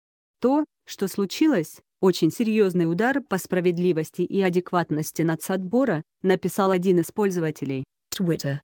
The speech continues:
Speaker 1: Он также призвал подписать петицию против решения компании. «Кто неравнодушен, подпишите петицию. Люди должны решать,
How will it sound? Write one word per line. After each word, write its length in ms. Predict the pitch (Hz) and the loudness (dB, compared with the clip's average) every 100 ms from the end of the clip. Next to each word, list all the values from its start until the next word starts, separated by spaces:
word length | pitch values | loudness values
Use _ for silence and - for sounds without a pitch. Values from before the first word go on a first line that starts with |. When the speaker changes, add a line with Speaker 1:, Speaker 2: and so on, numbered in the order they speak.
| - | 0
Speaker 1:
Он 160 | 214 | 0
также 360 | 208 254 269 262 | 2 0 2 0
призвал 460 | 214 208 202 196 | 2 2 2 0
подписать 580 | 185 175 - 175 202 190 | 0 -2 -2 -2 -2 -2
петицию 500 | - 175 247 233 175 | -2 0 0 0 -2
против 440 | 165 170 165 - - | -2 0 0 -2 -4
решения 520 | 190 - 196 170 160 | -4 -2 0 2 0
компании. 640 | - 165 165 147 143 135 - _ _ _ | -2 -2 -2 -2 -2 -6 -10 _ _ _
«Кто 200 | - - | -20 0
неравнодушен, 840 | 180 175 170 170 160 151 - 147 143 _ | 2 2 2 0 0 -4 -6 -10 -12 _
подпишите 540 | - 190 175 - 160 - | -4 -2 -2 -4 -6 -2
петицию. 680 | 190 185 160 - - 131 135 _ _ _ - | -2 -2 -4 -6 -6 -6 -8 _ _ _ -2
Люди 340 | 180 247 220 | 2 2 2
должны 480 | 185 214 220 220 190 | 0 0 2 4 4
решать, 500 | 165 - 156 143 | 2 -2 -4 -4